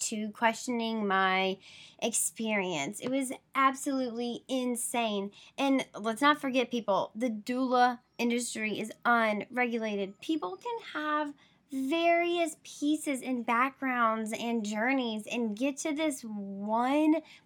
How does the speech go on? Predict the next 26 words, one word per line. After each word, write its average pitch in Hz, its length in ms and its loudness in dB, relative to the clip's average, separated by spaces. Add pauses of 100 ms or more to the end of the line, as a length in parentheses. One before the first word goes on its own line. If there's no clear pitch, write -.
place, 269 480 2
and 294 180 6
they 311 160 4
can 330 340 0
be 320 380 0
a 254 280 -2
damn 302 420 2
good 294 380 0
doula. 302 640 2 (1000)
I'm 339 260 4
here 339 420 4
to 349 100 2
show 339 460 4
you, 240 320 0
like, 269 400 2 (480)
it 320 180 0
can 339 420 4
be 302 200 4
done. 294 380 2
And 285 180 4
it 294 120 4
was 311 220 0
the 349 160 2
most 269 400 4
bizarre 240 800 2
thing 202 800 -2